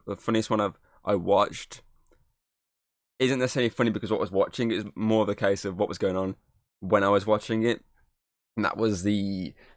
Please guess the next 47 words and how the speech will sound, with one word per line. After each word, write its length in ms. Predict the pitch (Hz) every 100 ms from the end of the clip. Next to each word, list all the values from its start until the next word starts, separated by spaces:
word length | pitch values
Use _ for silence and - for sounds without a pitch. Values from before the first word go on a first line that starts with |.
| _
last 380 | 92 95 95 -
of 120 | 95
the 160 | 95 92
Jodie 360 | 82 90 92 95
Whittaker 360 | - - 107
series. 560 | - 113 110 113 123 - _ -
Obviously, 400 | 92 - 92 - - - _ _ _ _ -
that 220 | - 80 - 95
was 100 | 101
on, 100 | 92
like, 140 | 92
a 40 |
Su-, 200 | 92 - -
I 40 |
think 280 | - - -
it 40 |
was 100 | -
a 60 | 151
Sunday 340 | - 95 90
night 220 | 92 95
it 100 | 98
come 140 | - 98
on. 180 | 101 98 _ - _ _ -
And 80 | 104
I 60 |
remember 540 | 117 117 110 110 113 110
being 380 | 92 101 98 98
like, 460 | 98 95 - - _ _ _ _ -
"Okay, 100 | 90
I'm 100 | 95
not 100 | 113
gonna 120 | 101
watch 240 | 90 82 90
it 140 | 90
'cause 260 | 92 80 - _ _ -
I've 140 | 98
not 160 | 98 -
seen 180 | 98 92
anything 440 | 95 95 - 98 95
else 200 | 95 92
apart 200 | 90 -
from 60 |
the 60 | 95
first 280 | 90 90 -
two 120 | 92
episodes, 500 | - - 95 92 -
so 240 | 92 82